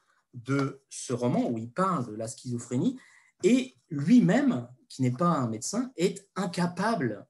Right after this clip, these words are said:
de dire ce que c'est. Il est obligé de décrire des schizophrénies extrêmement différentes. Je cite juste un bref passage. Les schizophrènes à tendance paranoïaque, en fait,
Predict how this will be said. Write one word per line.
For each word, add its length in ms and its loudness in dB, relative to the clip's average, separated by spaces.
de 180 -4
dire 380 -2
ce 100 -6
que 120 -6
c'est. 360 -2
Il 180 -8
est 160 -6
obligé 340 -2
de 180 -6
décrire 640 -4
des 200 2
schizophrénies 680 -4
extrêmement 600 -4
différentes. 540 -6
Je 160 -8
cite 240 -4
juste 320 -6
un 100 -6
bref 260 -6
passage. 460 -10
Les 80 -2
schizophrènes 640 0
à 80 0
tendance 340 -6
paranoïaque, 680 0
en 80 -4
fait, 340 -6